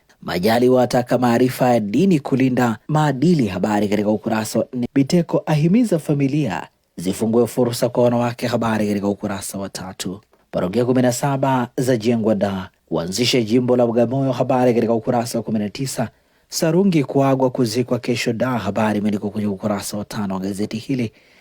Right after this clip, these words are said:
Lakini pia gazeti hili imeandika, "C C M, Chadema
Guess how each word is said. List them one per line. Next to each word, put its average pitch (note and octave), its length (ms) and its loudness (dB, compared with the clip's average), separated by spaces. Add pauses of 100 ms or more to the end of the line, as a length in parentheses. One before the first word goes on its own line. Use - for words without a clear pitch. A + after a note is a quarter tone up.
(160)
Lakini D#3 220 4
pia D3+ 120 2
gazeti C3+ 340 2
hili C3+ 160 2
imeandika, B2 400 0
"C A#2+ 160 -4
C A#2 280 0
M, G#2 240 -2 (360)
Chadema A#2 720 0